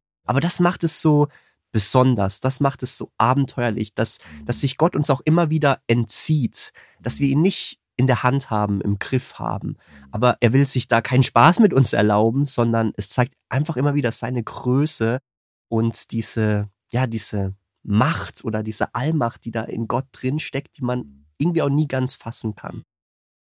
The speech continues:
Speaker 2: Das, was du ansprichst, ist ja in der Theologie, äh, wir, und wir,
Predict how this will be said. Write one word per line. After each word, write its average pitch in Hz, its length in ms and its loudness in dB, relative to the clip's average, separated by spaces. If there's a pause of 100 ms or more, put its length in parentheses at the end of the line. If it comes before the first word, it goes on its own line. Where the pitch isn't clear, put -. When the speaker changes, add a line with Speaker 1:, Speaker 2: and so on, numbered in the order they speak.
Speaker 2:
Das, 107 160 2
was 117 140 4
du 117 80 2
ansprichst, 107 400 0
ist - 220 -6
ja 113 80 2
in 110 140 0
der 110 100 0
Theologie, 107 560 0
äh, 90 240 -8
wir, 95 320 -4
und 104 160 4
wir, 98 140 4